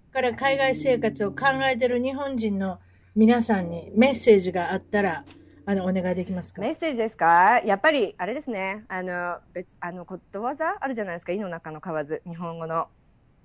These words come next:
Speaker 1: あ、はい。
Speaker 2: あ、別に蛙がダメとかそういうのではなくて、日本の中だけにいたら、まさに井の中の蛙だと思うんですね。で、
Speaker 1: うん。
Speaker 2: もちろんその井-、井戸の中にいる、いるから、小さいところにいるので、空の高さは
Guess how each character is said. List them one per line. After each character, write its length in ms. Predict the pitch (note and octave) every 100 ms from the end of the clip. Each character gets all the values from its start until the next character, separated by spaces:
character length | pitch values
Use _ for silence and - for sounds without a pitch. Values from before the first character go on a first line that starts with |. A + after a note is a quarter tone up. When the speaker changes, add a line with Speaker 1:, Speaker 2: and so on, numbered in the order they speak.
| _ - F3+
Speaker 1:
あ、 20 |
は 340 | F3+ E3+ F3+
い。 120 | F3 -
Speaker 2:
あ、 100 | F#3+
別 220 | A3+ B3
に 140 | B3+ B3+
蛙 340 | A3+ A#3 A#3
が 100 | A#3
ダ 100 | G#3
メ 120 | A#3
と 80 | A#3
か 80 | -
そ 140 | A3
う 20 |
い 20 | A3+
う 20 |
の 60 | A3+
で 40 |
は 80 | E3+
な 140 | A3+
く 100 | -
て、 340 | - A#3 A#3 G3
日 80 | G3+
本 100 | F4+
の 60 | A#4+ B4+ A4+ A4
中 240 | A4 G#4
だ 140 | G#3+
け 120 | A#3+ B3+
に 140 | F#3
い 60 | F#3
た 100 | A3
ら、 240 | F#3+ E3+
ま 180 | E3+ G#3+
さ 140 | A3
に 260 | F3 D3+ C#3+
井 60 |
の 160 | G3+ E3+
中 260 | E3 E3+ E3
の 120 | D3
蛙 580 | F3+ D#3 D#3 D#3+ F3+ G3+ _
だ 100 | A#3
と 100 | A3+
思 160 | G#3+ A3
う 40 |
ん 20 |
で 60 | D#3+
す 100 | -
ね。 240 | E3 A#3+ - -
で、 220 | D4 D#4 - - F#3+
Speaker 1:
う 40 |
ん。 60 | F#3+ _
Speaker 2:
も 160 | A#3+ F#3+
ち 100 | -
ろ 120 | C#4+
ん 60 | -
そ 100 | G#3+
の 100 | G#3
井-、 100 | G#3+
井 120 | B3+
戸 80 | C4
の 60 | G#3+
中 220 | G3+ G3
に 220 | E3+ -
い 40 | G3+
る、 120 | G#3
い 80 | G#3+
る 120 | B3+
か 140 | B3+ G3+
ら、 100 | G#3
小 260 | G#3 A#3
さ 160 | A3+ A#3
い 60 |
と 100 | F3+
こ 120 | - F#3+
ろ 100 | F3+
に 100 | F3
い 60 |
る 80 | A#3+
の 140 | A#3
で、 420 | G3 A#3+ A#3 E3+ -
空 180 | - E4+
の 120 | C#4
高 240 | A3 C4+ D4
さ 180 | D4 C4
は 320 | C#4 D#4+